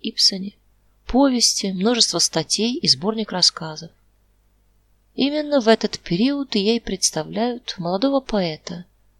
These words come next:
Рене Марию Рильке. И с первой же встречи между ними вспыхнула неожиданная страстная любовь.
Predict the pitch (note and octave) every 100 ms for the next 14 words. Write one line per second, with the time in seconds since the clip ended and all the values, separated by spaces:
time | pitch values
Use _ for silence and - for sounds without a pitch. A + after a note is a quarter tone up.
0 | _ D#3 F#3 G3 G3+ C4 B3+ - D3+ D#3+
1 | F3+ G#3+ G#3 G3 - F#3 B3+ F#3+ - _
2 | - - - _ _ _ _ _ _ _
3 | _ _ _ _ - E3+ - C#4 C4 A#3
4 | - - C4+ C4 A#3+ A#3 G#3 G#3 G#3 G3+
5 | - - G3+ - F#3+ F#3 F#3 F3 E3+ E3
6 | - A#3+ G3+ D#3+ D3 - - D3+ - A#3
7 | A#3 - G#3 G#3 F3+ E3